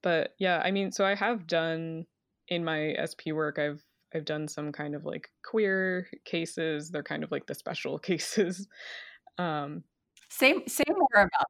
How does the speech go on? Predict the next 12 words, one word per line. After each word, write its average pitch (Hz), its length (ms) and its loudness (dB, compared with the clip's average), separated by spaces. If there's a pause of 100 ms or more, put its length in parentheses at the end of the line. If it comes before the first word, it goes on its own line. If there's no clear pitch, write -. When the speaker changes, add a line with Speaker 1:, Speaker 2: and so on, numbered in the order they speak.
Speaker 2:
that, - 160 4 (120)
about 170 240 4
the 165 80 -4
special 165 380 2
cases, 160 420 -4
'cause - 220 -8
I'm, 170 160 -2 (420)
I'm 180 200 0
curious 190 720 0
about 180 300 6
Speaker 1:
<laughs> - 20 0
Speaker 2:
your 170 160 4